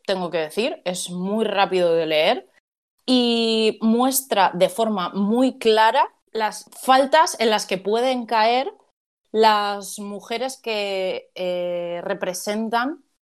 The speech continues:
sin ellas quererlo, eh, el feminismo. Y me explico. Llegado un punto,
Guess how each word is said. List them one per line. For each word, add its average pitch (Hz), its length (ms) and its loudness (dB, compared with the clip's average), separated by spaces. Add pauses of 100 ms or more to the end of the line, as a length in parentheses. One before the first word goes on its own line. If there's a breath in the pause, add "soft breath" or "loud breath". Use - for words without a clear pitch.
(600)
sin 196 240 -4
ellas 220 300 0
quererlo, 180 640 -2 (600)
eh, 190 640 4
el 202 100 2
feminismo. 156 680 -6 (160)
Y 214 120 -2
me 190 100 -2
explico. - 580 0
Llegado 190 320 4
un 226 160 0
punto, 277 680 2